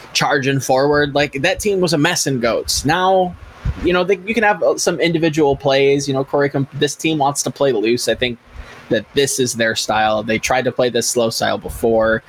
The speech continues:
and goats didn't really work. Now they can kind of flank and play loose and have fun with it, much like the Vancouver Titans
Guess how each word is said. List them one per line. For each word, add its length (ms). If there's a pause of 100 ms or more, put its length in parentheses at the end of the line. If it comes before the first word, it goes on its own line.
(140)
and 140
goats 280
didn't 220
really 180
work. 420 (340)
Now 320
they 140
can 140
kind 160
of 100
flank 380
and 160
play 220
loose 480
and 160
have 160
fun 180
with 160
it, 160
much 220
like 180
the 60
Vancouver 400
Titans 500